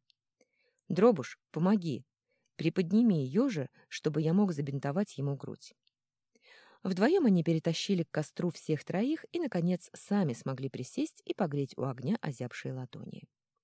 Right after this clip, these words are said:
«Если тебе нужно поспать, спи», предложил Яга. «Здесь безопасно». «Скучно», подвыл тролль.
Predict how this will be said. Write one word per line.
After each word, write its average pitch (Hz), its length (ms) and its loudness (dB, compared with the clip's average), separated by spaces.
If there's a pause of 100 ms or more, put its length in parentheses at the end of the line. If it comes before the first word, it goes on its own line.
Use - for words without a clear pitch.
(1000)
«Если 135 420 -2
тебе 160 260 0
нужно 185 300 4
поспать, - 580 -2
спи», 135 480 -8 (260)
предложил 127 460 -6
Яга. 131 400 -8 (240)
«Здесь 190 340 -2
безопасно». 131 720 -6 (920)
«Скучно», 147 1300 -2 (500)
подвыл 135 380 -4
тролль. - 340 -12